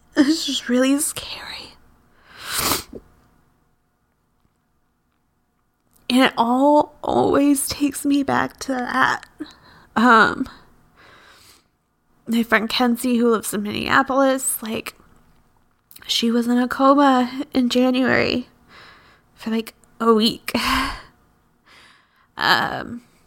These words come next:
'cause she wound up with pneumonia and just shit went bad. And then she was in the hospital again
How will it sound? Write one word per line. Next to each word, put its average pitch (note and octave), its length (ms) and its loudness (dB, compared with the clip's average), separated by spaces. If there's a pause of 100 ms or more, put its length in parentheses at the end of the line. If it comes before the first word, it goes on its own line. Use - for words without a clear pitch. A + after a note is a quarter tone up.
(880)
'cause A3+ 160 -2
she A3+ 880 0 (720)
wound G#3 340 -2
up G#3+ 140 -6
with A#3+ 160 -4
pneumonia D4+ 880 2
and - 720 -2 (1700)
just - 280 0
shit - 340 -2
went A#3+ 200 2 (180)
bad. C#4+ 600 4 (1500)
And A3+ 100 0
then A3+ 140 0
she A3+ 160 -2
was A#3+ 200 0
in G3 60 -12
the F#3+ 60 -12
hospital G#3+ 640 0
again A#3+ 540 0